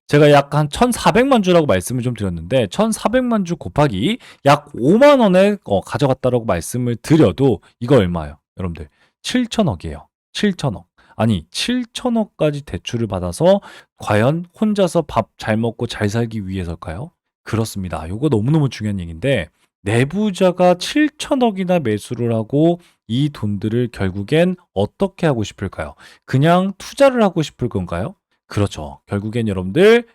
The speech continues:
요걸 기다리고 있습니다. 바로 이전 상장이라는 엄청난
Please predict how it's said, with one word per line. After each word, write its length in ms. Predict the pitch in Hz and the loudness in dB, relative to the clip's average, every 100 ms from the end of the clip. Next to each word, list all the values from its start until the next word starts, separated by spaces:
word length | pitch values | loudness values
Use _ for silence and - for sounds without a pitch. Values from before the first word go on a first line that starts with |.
| _ 95 | _ -8
요걸 280 | 92 113 | -4 -4
기다리고 420 | 110 92 101 101 98 | -4 -4 -4 -2 -6
있습니다. 640 | - 113 87 80 160 247 _ - - | -4 -4 -4 0 0 0 _ -20 -8
바로 400 | - 117 151 - _ | 0 4 4 0 _
이전 420 | 113 131 190 196 | -8 0 4 4
상장이라는 640 | 180 160 143 143 131 131 - | 2 -2 -2 -2 0 -2 -2
엄청난 800 | 92 92 - 113 110 139 185 | -4 -6 -6 -6 -2 2 2